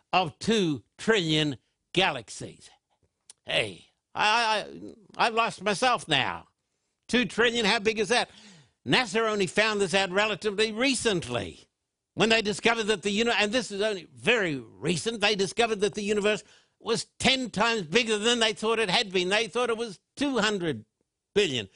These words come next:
And a few years ago, they thought it was a hundred billion, then fifty billion. It gets bigger and bigger. Our galaxy is called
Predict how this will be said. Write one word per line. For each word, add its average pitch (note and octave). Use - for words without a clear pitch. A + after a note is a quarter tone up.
And A3
a A3
few F#3
years A#3
ago, A3+
they A3+
thought A#3
it A3+
was A3+
a A3+
hundred A#3
billion, E3
then A3+
fifty A#3
billion. E3
It A3
gets F#3+
bigger A3+
and G#3+
bigger. E3
Our A#3
galaxy C#3+
is F3+
called F3